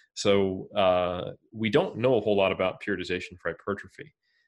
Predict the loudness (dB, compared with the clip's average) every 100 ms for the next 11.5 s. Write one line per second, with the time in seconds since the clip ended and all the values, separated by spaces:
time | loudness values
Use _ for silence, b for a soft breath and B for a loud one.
0 | _ -6 -2 2 2 2 0 0 0 -2
1 | -6 -8 -6 -8 -2 0 0 -4 -14 _
2 | _ _ _ -8 -4 -2 -2 -2 -6 -10
3 | -8 -6 -6 -2 -2 -2 -16 -20 _ _
4 | -18 -6 -4 2 2 2 -2 -12 -18 _
5 | _ B B B B -6 -4 -6 -8 -8
6 | -4 -2 -2 -2 -2 -2 -4 0 -2 -2
7 | -4 -4 -4 -8 -10 -14 -10 -4 -4 -6
8 | -12 _ -18 -18 -6 0 2 2 -2 -6
9 | -6 -2 -2 -4 -6 -6 -6 -10 -8 -6
10 | -6 -6 -10 -8 -4 -4 -8 b b -10
11 | -8 -8 -6 -4 -4